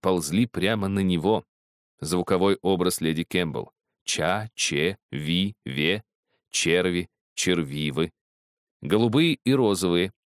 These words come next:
Массовая характеристика. За кулисами в «Эмпайре» и четыре ремингтонистки, чтобы, когда читатель дальше встретится с ними, это уже было принято как законное.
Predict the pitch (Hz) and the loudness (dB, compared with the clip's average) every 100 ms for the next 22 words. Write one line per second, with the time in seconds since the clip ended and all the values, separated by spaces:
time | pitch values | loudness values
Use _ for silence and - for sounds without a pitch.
0 | _ 76 90 87 - 82 82 82 85 82 | _ -2 0 0 0 0 0 -2 -2 -2
1 | 78 - - - 78 _ _ _ _ _ | -4 -6 -8 -10 -10 _ _ _ _ _
2 | _ 92 139 170 175 - 151 143 - 104 | _ 0 2 4 2 2 0 0 0 0
3 | 120 135 127 82 73 71 _ _ _ - | 0 2 2 2 0 -4 _ _ _ 2
4 | 117 - - - 117 120 107 107 - 107 | 2 2 -2 -2 2 2 2 0 0 0
5 | 104 104 - 107 123 147 - 78 64 _ | 2 0 0 0 0 -4 -6 -6 -6 _
6 | _ _ - 90 92 90 92 92 92 98 | _ _ -2 2 2 2 2 2 0 0
7 | - 95 87 80 95 95 - 76 - 98 | 0 0 0 0 0 0 -4 -6 -4 0
8 | 95 80 - 71 - 113 113 98 _ _ | 0 -2 -6 -6 -2 0 0 -2 _ _
9 | 82 90 101 87 95 95 104 95 - 113 | -2 0 2 2 2 2 2 0 0 0
10 | 135 120 110 - 87 78 90 - 69 53 | 0 -4 -8 -6 -6 -4 -4 -4 -6 -10
11 | - | -14